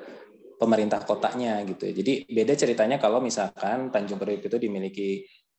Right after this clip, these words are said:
gubernur Jakarta gitu ya, Patimban dimiliki gubernur Jawa Barat gitu ya. Itu sah-sah aja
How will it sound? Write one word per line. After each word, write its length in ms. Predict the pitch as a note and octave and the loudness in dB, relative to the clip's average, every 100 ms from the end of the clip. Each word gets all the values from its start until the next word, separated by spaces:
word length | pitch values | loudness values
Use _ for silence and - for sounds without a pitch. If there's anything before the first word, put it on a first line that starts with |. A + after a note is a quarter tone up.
| _ _ | _ _
gubernur 720 | A2+ G2 G2 G#2 G2 G2 G2 | -4 -2 -2 0 2 2 0
Jakarta 800 | G2 F#2 F2+ - F#2 A2+ - - | -2 0 0 2 2 2 0 -6
gitu 400 | F#2 - G2 G#2+ | -12 -8 -6 -6
ya, 80 | - _ _ - | -10 _ _ -6
Patimban 420 | G2 G2 G2 A2 B2+ | -4 0 2 4 4
dimiliki 400 | G2 F#2+ F#2+ A#2 | 4 2 2 2
gubernur 480 | G2+ F#2+ F#2 A2 | 2 0 2 2
Jawa 220 | A#2 G2 F2+ | 4 2 4
Barat 640 | G2+ G#2 G2+ F2+ E2+ - - | 6 8 8 6 0 -10 -12
gitu 240 | F2+ - | -12 -6
ya. 240 | G1+ - - - - - - - - _ _ - - | -4 -4 -6 -10 -16 -18 -18 -20 -20 _ _ -14 -6
Itu 160 | F#3+ C3+ | -2 2
sah-sah 480 | A2+ F#2+ G2 F#2+ G2+ | 4 4 2 4 4
aja 560 | A2+ A#2 G2+ F2+ - | 6 8 8 4 -6